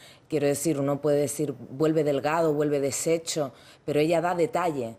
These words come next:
de, del problema que eso supone. No puede comer, eh, no puede alimentarse, eh, de productos sólidos, necesita líquido, eh,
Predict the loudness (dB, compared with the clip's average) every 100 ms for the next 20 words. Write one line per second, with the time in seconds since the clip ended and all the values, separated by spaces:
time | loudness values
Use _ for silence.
0 | -20 _ -6 0 0 0 -2 -2 -2 0
1 | 2 2 2 -2 0 0 0 -6 -8 -6
2 | -2 0 0 0 0 -2 0 2 0 -2
3 | -4 -4 -4 -8 _ _ -14 -2 0 0
4 | 0 -2 0 2 4 4 2 0 -2 -4
5 | -4 -6 -2 0 0 -4 -16 -12 -4 0
6 | 2 0 -2 -4 0 -2 -2 -6 -2 0
7 | 0 0 -2 -4 -8 -10 -8 -6 -8 -4
8 | -2 -2 -2 -2 0 -2 -8 -20 -16 -4
9 | -2 0 -2